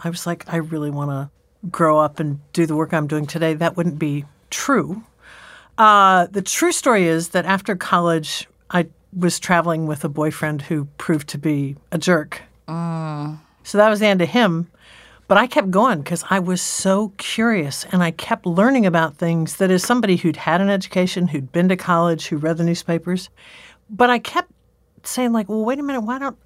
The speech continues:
Speaker 1: I know about this?" And so
Speaker 2: Mm.
Speaker 1: I was in Egypt and I was in Sudan, and there were refugees fleeing and all sorts of things happening. Uh, and again, I, I was like, "Well,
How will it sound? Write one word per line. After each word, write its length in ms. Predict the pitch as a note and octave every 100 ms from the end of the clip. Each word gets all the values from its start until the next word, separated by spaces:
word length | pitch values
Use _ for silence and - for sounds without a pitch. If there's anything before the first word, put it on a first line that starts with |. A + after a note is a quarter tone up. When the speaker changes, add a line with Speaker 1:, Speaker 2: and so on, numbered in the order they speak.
| -
Speaker 1:
I 80 | G#3
know 260 | G3+ B3
about 320 | C4 D#3 C#3+
this?" 460 | - B2+ - - - -
And 180 | E3+ E3
so 340 | C#3+ G#3 G3+
Speaker 2:
Mm. 40 | F#3
Speaker 1:
I 80 | G3
was 200 | F#3+ F#3+
in 100 | E3
Egypt 480 | F3 F3+ C4+ -
and 140 | G3+ F3+
I 100 | E3+
was 240 | F3 E3+
in 100 | E3
Sudan, 720 | D3 - D#3+ D3 D3 G3 A3+ A3+
and 240 | E3 D#3
there 160 | D3+ D3
were 220 | C#3 C3+
refugees 840 | C3 D3 F3 - G#3 G3 G3 F3+
fleeing 540 | - - F#3 F#3 F#3 F#3
and 80 | D#3+
all 120 | G3
sorts 360 | - G3+ F#3
of 80 | F3+
things 220 | F3 E3
happening. 480 | E3 D3 D3 D3 D3 - - - - - - - _ _
Uh, 260 | - G3+ G3 G#3+
and 100 | B3+
again, 300 | A#3+ C4 -
I, 120 | D4+ - _ -
I 60 |
was 120 | A3+
like, 140 | C4+ A#3
"Well, 180 | G#3